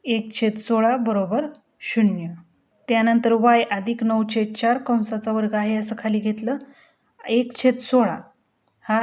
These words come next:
एक छेद चारचा वर्ग आहे, म्हणून कंसात एक छेद चार कंसाचा वर्ग बरोबर शून्य. आता इथे आपण विस्तार सूत्र वापरू. ए वर्ग वजा बी वर्ग. त्याचा विस्तार काय होईल? पहिल्या कंसात ए अधिक बी, दुसऱ्या कंसात ए वजा बी.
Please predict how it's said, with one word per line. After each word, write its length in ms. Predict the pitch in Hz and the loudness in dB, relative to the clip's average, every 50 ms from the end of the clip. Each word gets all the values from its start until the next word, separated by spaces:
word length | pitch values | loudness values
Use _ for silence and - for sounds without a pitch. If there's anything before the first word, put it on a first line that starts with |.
| 226 226 - | -2 -4 -4
एक 240 | 233 226 220 220 220 | -4 -4 -4 -4 -6
छेद 240 | - 226 220 214 220 - | -4 -4 -4 -4 -4 -2
चारचा 440 | - 220 196 196 190 - - 220 269 311 - - _ - | 0 0 0 0 -2 -2 -4 -4 -4 -4 -8 -14 _ 0
वर्ग 320 | 220 240 240 233 190 175 | 2 4 4 4 2 0
आहे, 340 | 185 175 170 170 170 175 175 - _ _ _ _ _ - | -4 -8 -8 -10 -12 -14 -16 -18 _ _ _ _ _ -6
म्हणून 360 | 247 208 208 208 214 220 220 226 | -2 0 2 2 2 2 2 2
कंसात 440 | 226 220 226 214 220 226 214 214 - | 2 2 2 2 0 -2 -2 -2 -2
एक 220 | 202 220 214 214 | -2 -4 -4 -4
छेद 240 | - - 220 214 220 - | -6 -6 -6 -6 -6 -4
चार 240 | - 220 226 254 262 | 0 0 0 0 0
कंसाचा 540 | 254 - 220 214 208 214 208 190 - 208 202 | -2 -2 -2 -2 -2 -2 -4 -4 -4 -4 -2
वर्ग 340 | 196 202 226 233 208 202 208 | 0 0 -2 -2 -2 -4 -4
बरोबर 440 | 196 208 202 190 185 180 208 285 294 - - _ _ _ _ _ | -4 -4 -4 -4 -4 -4 -4 -6 -6 -8 -14 _ _ _ _ _
शून्य. 440 | - - - 226 208 185 170 156 143 - - _ _ _ _ _ - - | -10 -4 -2 0 0 0 -2 -6 -10 -12 -16 _ _ _ _ _ -10 -8
आता 180 | 196 196 233 | -6 -2 0
इथे 280 | 233 240 240 240 - 240 | 2 2 0 0 2 2
आपण 320 | 226 220 226 - 285 294 | 2 2 0 -2 -2 0
विस्तार 380 | 277 269 269 269 - 220 208 202 | 0 0 0 0 0 -2 -2 -2
सूत्र 340 | - - 190 - - 190 180 | -2 -8 -8 -6 -4 -4 -2
वापरू. 360 | 180 185 175 - 190 190 185 180 _ _ _ _ _ _ _ - | -2 -4 -4 -6 -10 -12 -12 -12 _ _ _ _ _ _ _ -2
ए 100 | 214 220 | 0 2
वर्ग 280 | 220 214 220 214 214 214 | 2 2 2 2 2 0
वजा 360 | 226 220 220 202 - 196 220 - - - _ - | 0 0 0 -2 -2 -2 -4 -4 -6 -8 _ -8
बी 180 | 208 185 208 208 | -2 0 2 2
वर्ग. 320 | 202 175 175 170 165 - - - - _ _ _ _ - | 2 0 -2 -6 -6 -10 -16 -20 -20 _ _ _ _ -12
त्याचा 180 | 196 190 214 208 | -8 -4 -2 -2
विस्तार 360 | 220 214 214 220 226 220 220 | -2 -2 -2 -2 -2 -2 0
काय 220 | 214 220 220 220 | 0 -2 -2 -2
होईल? 280 | 208 220 233 247 254 247 - - _ _ _ - | 0 -2 -2 -2 -4 -6 -14 -20 _ _ _ -4
पहिल्या 280 | - 226 214 208 220 220 | -2 0 2 2 2 2
कंसात 400 | 214 220 220 214 214 220 208 208 | 2 0 0 0 0 -2 -2 -2
ए 140 | - 220 208 | 0 2 4
अधिक 360 | 208 214 202 185 202 185 202 185 | 4 4 2 0 -4 -4 -4 -2
बी, 200 | 226 233 262 294 294 - _ _ _ - | 0 0 0 -2 -4 -10 _ _ _ -8
दुसऱ्या 340 | 196 208 208 - 202 190 190 | -6 -6 -4 -2 -2 -2 -2
कंसात 420 | 190 196 190 185 175 233 254 262 - | -2 -4 -8 -6 -4 -6 -6 -6 -4
ए 120 | - 214 202 | -2 -2 0
वजा 300 | 185 185 180 170 175 170 | 0 0 -2 -4 -6 -10
बी. 220 | 165 165 175 165 | -10 -12 -14 -14